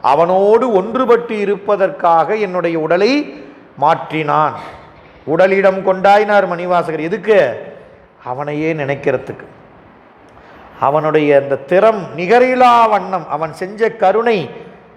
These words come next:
யாராலையும் செய்யக்கூடிய, முடியாதது வண்ணம்.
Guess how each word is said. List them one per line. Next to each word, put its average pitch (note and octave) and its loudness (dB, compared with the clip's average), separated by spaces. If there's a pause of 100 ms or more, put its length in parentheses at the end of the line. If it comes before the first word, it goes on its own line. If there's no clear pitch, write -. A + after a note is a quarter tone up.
(120)
யாராலையும் F3+ 2
செய்யக்கூடிய, E3+ -6
முடியாதது F3 0
வண்ணம். F3+ -2